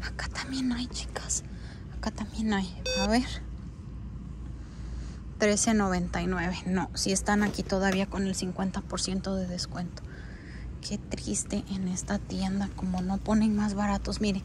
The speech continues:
están estos. Ustedes más o menos vayan checando, porque en sus tiendas pueden que estos productos ya tengan un cincuenta por ciento de descuento, ¿ok?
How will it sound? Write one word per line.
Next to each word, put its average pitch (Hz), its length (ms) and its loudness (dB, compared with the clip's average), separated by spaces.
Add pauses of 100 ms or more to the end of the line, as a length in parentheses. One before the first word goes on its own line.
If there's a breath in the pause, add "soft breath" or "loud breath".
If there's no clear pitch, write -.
(520 loud breath)
están 214 420 2
estos. 285 600 4 (840 loud breath)
Ustedes 277 320 10
más 269 200 12
o 262 60 10
menos 233 280 6
vayan 220 260 8
checando, 208 440 6
porque 214 340 4
en 226 80 8
sus 208 200 2
tiendas 214 360 4
pueden 208 340 8
que 202 80 4
estos 196 200 0
productos 202 500 2
ya 185 140 4
tengan 202 440 4
un 262 140 12 (320 loud breath)
cincuenta 190 520 2
por 196 200 -6
ciento 190 340 0
de 185 120 0
descuento, - 540 -4
¿ok? - 120 0